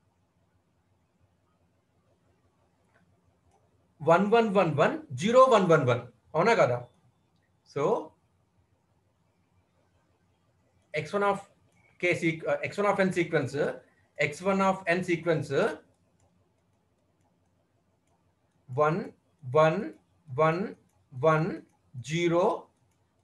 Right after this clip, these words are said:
వన్ వన్ వన్. అంతేనా కదా? ఇది మన sequence వన్ వన్ వన్ వన్ జీరో వన్ వన్ వన్. ఇక్కడ ఎక్స్ టూ of N sequence ఏంట్రా? ఎక్స్ టూ of N sequence ఏంటి? ఎక్స్ టూ of N sequence ఏంటి?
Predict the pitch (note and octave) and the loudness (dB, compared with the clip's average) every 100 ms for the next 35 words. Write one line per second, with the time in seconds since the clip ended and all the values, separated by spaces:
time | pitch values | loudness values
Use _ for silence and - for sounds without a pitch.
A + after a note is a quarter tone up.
0 | C3+ C#3+ E3 F3+ C#4+ - _ _ C3 C#3 | -4 0 2 0 -6 -14 _ _ -6 0
1 | D#3 E3+ - - _ _ _ C3 D3+ E3 | 2 0 -6 -14 _ _ _ -2 2 2
2 | A#2 - _ _ _ _ _ _ _ _ | 2 -10 _ _ _ _ _ _ _ _
3 | _ _ _ _ _ - C3+ F3+ G#3 D#3 | _ _ _ _ _ -14 -4 0 4 2
4 | B2 B2 _ _ _ _ _ _ _ - | 2 -6 _ _ _ _ _ _ _ -6
5 | F#3+ F#3+ D3+ D#3 D3 A#2 - - _ C#3 | 0 0 0 -2 -2 -4 -10 -18 _ 2
6 | D#3 F#3+ G3 G3 G3 B3+ F#3 E3+ G#3+ B3+ | 2 2 2 2 2 2 0 2 4 6
7 | G3+ F3+ D#3+ C3 B2 - _ _ _ _ | 6 4 2 0 -4 -10 _ _ _ _
8 | - G3+ - C4 C4 B3+ B3 B3+ C4 B3+ | -2 -2 0 0 0 0 -2 -2 2 2
9 | C4 A3 C#3 B2+ - _ _ _ E3+ - | 6 6 4 -2 -14 _ _ _ -10 -4
10 | B3+ B3+ B3+ A#3+ B3+ B3 A3+ G#3+ B3 B3 | -2 -2 -4 -2 -2 0 0 0 -2 -2
11 | B3 B3 B3+ B3+ C4 B3+ A#3+ | -4 -6 -4 -2 0 0 0